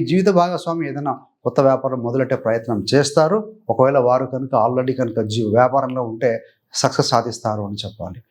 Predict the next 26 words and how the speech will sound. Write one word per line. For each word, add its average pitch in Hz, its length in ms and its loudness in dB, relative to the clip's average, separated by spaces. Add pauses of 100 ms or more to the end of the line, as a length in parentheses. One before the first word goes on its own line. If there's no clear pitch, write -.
(300)
ధన 143 120 4 (100)
సంబంధమైన, 139 500 0 (120)
ఆర్థిక 135 280 -2
సంబంధమైన 127 480 0
విషయంలో 120 320 -2
చూస్తే 135 240 0 (400)
ధన 120 100 6 (100)
రాబడి 127 280 2 (140)
ఉంటుంది, 175 360 2 (320)
ఖర్చు 147 240 2
కూడా 139 220 4
కుజ 139 120 -2 (100)
దృష్టి 147 240 0
వ్యయం 139 240 4
మీద 139 100 2 (100)
ఉండటం 123 260 -2
వల్ల 127 140 2 (460)
కొంత 120 160 2 (480)
ఖర్చు 120 240 0
కూడా 120 120 6 (100)
ఉంటుంది. 113 360 -4 (640)
So, 135 80 4 (240)
అది 131 140 2 (120)
భూమి, 135 280 4 (200)
ఇల్లు 131 280 2 (360)
నిర్మాణ 131 280 4